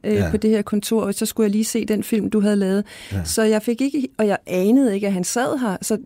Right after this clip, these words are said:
Speaker 1: øh,
Speaker 2: Nej.
Speaker 1: så derfor så tænkte jeg, "Nej, nu går jeg lige tilbage, og så siger jeg
Speaker 2: Så
Speaker 1: det,
Speaker 2: det
Speaker 1: jeg
Speaker 2: vil du,
Speaker 1: egentlig gerne vil
Speaker 2: det vil
Speaker 1: sige."
Speaker 2: du gøre, når,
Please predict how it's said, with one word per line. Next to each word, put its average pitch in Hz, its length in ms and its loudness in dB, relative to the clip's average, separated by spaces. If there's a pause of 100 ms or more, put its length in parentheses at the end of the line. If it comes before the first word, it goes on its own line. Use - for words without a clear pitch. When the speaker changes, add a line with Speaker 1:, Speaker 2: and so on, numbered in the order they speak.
(100)
Speaker 1:
øh, 202 180 0
Speaker 2:
Nej. 180 240 -4
Speaker 1:
så 233 180 -6
derfor 247 260 -2
så 247 140 -4
tænkte - 240 -6
jeg, 202 60 -4
"Nej, 214 100 0
nu 262 100 6
går 294 120 0
jeg 262 100 2
lige 262 140 2
tilbage, 214 560 0
og 214 100 -2
så 233 120 -2
siger 226 280 0
jeg 196 460 -2 (120)
Speaker 2:
Så - 140 -12
Speaker 1:
det, 214 100 2
Speaker 2:
det 220 60 4
Speaker 1:
jeg 226 80 2
Speaker 2:
vil 208 80 2
du, 226 40 4
Speaker 1:
egentlig 220 200 0
gerne 202 240 0
vil 226 60 0
Speaker 2:
det 208 120 0
vil 240 80 -2
Speaker 1:
sige." 208 120 -2
Speaker 2:
du - 40 2
gøre, 101 160 0
når, 107 280 -2